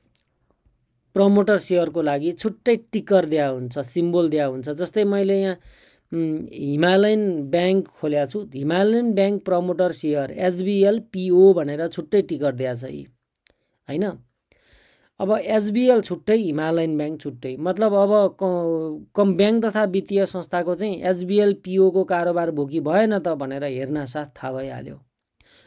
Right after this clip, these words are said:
अहिले कारोबार भएको छैन। अन्तिम हिमालयन ब्याङ्कमा प्रमोटर सेयरको कारोबार उन्नाइस अक्टोबरमा भएको थियो,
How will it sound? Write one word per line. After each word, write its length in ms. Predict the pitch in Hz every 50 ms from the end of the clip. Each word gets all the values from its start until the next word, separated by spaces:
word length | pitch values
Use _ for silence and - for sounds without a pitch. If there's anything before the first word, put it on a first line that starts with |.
| _ -
अहिले 260 | 175 175 175 170 165
कारोबार 440 | 160 156 139 135 139 135 139 139 139
भएको 280 | 127 123 120 123 139
छैन। 280 | 131 - 139 135 135 156 180 190 - _ _ _ _ _ _ _ _ _ -
अन्तिम 400 | 208 214 226 226 233 254 254 233
हिमालयन 560 | 190 156 151 156 160 170 175 185 185 185 180
ब्याङ्कमा 440 | 170 170 165 160 160 165 175 190 196 202 _ _ _ _ _ _ - 156 156
प्रमोटर 460 | - - 190 190 190 196 196 202 202
सेयरको 420 | - - - 170 165 160 147 165
कारोबार 540 | 147 - 147 143 143 143 143 160 170 175 190 - _ _ _ _ _ _ _ _ _
उन्नाइस 380 | 214 202 208 214 226 226 226 202
अक्टोबरमा 580 | 170 156 123 - 151 143 139 135 131 143 156
भएको 280 | 160 139 127 123 123 131
थियो, 260 | 123 - 131 127 127